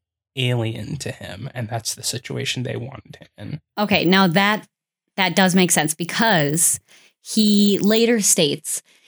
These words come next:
Speaker 2: that he could see everything in front of him, but when he looked behind him, it was just pitch blackness. So he was under the impression that it could have just been, like, um,
Speaker 1: Simulation.
Speaker 2: simulation or, like, a hologram of some kind.
Speaker 1: Right.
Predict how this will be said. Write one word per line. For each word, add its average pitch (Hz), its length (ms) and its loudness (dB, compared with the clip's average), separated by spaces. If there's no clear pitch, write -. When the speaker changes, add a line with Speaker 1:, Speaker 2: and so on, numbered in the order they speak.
Speaker 2:
that 185 140 2
he 262 200 2
could 262 180 0
see 277 140 2
everything 214 320 4
in 160 120 6
front 156 280 2
of 180 100 0
him, 262 340 0
but 196 80 -2
when 202 120 6
he 208 80 6
looked 208 240 0
behind 190 360 2
him, 151 120 2
it 139 60 -4
was 151 120 0
just 156 260 -4
pitch 170 340 0
blackness. 156 680 -4
So 196 200 0
he 220 680 4
was 190 200 2
under 180 200 6
the 175 100 6
impression 165 380 2
that 160 200 2
it 151 80 -12
could - 160 0
have 160 100 2
just 156 220 -2
been, 151 380 0
like, 151 200 -4
um, 135 360 0
Speaker 1:
Simulation. 113 640 -4
Speaker 2:
simulation 170 560 4
or, 160 40 2
like, 156 100 0
a 147 40 -6
hologram 151 640 0
of 135 80 -6
some - 220 -4
kind. - 420 -6
Speaker 1:
Right. 110 400 -6